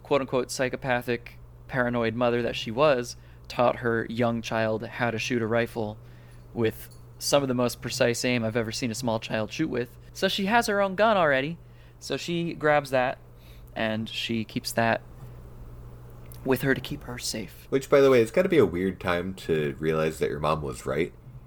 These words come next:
Speaker 1: Yeah.
Speaker 2: Like, yeah, she didn't grow up right, and Laurie even makes the comment, "Hey, I'm sorry that I wasn't quite your mom, but I did prepare you for this."
Speaker 1: Mm-hmm.
Speaker 2: Or at least I tried my best to prepare you for this. Like, somewhat justified.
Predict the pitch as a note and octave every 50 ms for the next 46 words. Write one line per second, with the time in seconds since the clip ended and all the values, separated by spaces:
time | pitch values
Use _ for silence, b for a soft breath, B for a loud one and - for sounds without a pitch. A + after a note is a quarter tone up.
0 | - - - - B2 B2+ C#3+ C#3+ B2+ B2 A#2+ B2 A#2+ A2+ A2 - - A#2+ B2 A#2+
1 | A#2 A2+ A2 A2 - - - - - - C3+ B2+ B2 A2+ G2+ - G#2 G2+ F#2+ F#2+
2 | F#2 - F#2 F2+ E2+ D#2 F#2 F#2+ G#2 G2+ F#2+ F2+ F2 E2 F2 E2 E2 D#2+ - -
3 | - - - E2+ D#2+ D#2+ D#2 D#2 D2+ - - F#2+ F2+ F2 E2 D#2+ D#2+ - F#2 E2
4 | E2 D#2+ D2+ D2+ D2+ D#2 D2+ D#2 D2+ E2 D#2 - - E2 - D2+ D2+ D2+ D2 D2
5 | C#2+ C#2 - - D2 D2 D2 - - F#2 D#2 - - D#2 - D#2 D2 C#2+ C#2 C#2
6 | - C#2+ C2 C#2 C#2+ C#2+ - - - - - - - - - - - - - -
7 | - - - - - F2 E2+ E2+ E2 F2+ E2+ - F2 D#2 D2+ - - - - -
8 | F2 D#2 D2+ D2+ D2 D2 D2+ D2 - - - - - - - C#2 C2 C2 C2+ -
9 | D2 C2 C2+ C2+ C2 - - G#2 A2 A#2 B2 - A3 A3+ A#3 A3+ - - - -
10 | A#3+ A#3+ A#3 A3 G#3 G#3 - - - - - - C#3+ C#3+ C3 A2 A#2 A#2 A2+ -
11 | A2+ A2 - A2 G#2 G#2 G#2